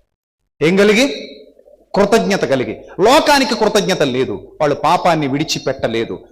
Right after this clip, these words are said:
మనం పాపాన్ని విడిచిపెట్టాం, పాపంలో నుంచి బయటకు వచ్చాం, పాపం నుంచి విడి-, ప్రభు ద్వారా విడుదల పొందాం. ఈరోజు నువ్వు నేను ఎవరి వారం అని చెప్పుకుంటున్నావు?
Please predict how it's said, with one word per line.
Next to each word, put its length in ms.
మనం 100
పాపాన్ని 480
విడిచిపెట్టాం, 680
పాపంలో 360
నుంచి 220
బయటకు 380
వచ్చాం, 280
పాపం 440
నుంచి 200
విడి-, 360
ప్రభు 260
ద్వారా 220
విడుదల 340
పొందాం. 360
ఈరోజు 260
నువ్వు 220
నేను 200
ఎవరి 260
వారం 260
అని 100
చెప్పుకుంటున్నావు? 540